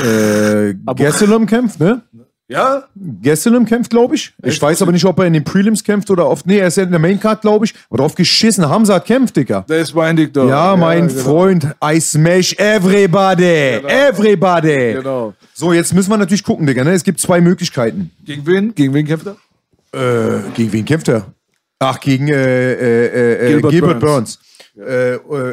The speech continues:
Speaker 1: wieso heißt der eigentlich, der ist doch Brasilianer, warum heißt der Typ Gilbert Burns, Alter? Warum haben die, äh, Brasilianer immer amerikanische Namen?
Speaker 2: Richtiger Verräter, Digga.
Speaker 1: Ja,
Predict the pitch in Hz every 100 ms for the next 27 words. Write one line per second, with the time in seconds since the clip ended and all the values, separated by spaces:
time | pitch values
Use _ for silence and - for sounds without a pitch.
0 | 113 131 190 170 196 - 190 - 160 175
1 | 156 - 165 156 190 139 160 165 202 143
2 | 131 151 - 147 113 165 175 - 156 214
3 | 214 123 113 98 123 156 180 170 156 160
4 | 139 151 147 147 151 165 160 139 143 131
5 | 139 160 175 127 156 262 95 _ - 110
6 | 139 - 123 117 110 120 110 98 90 87
7 | - - - 151 247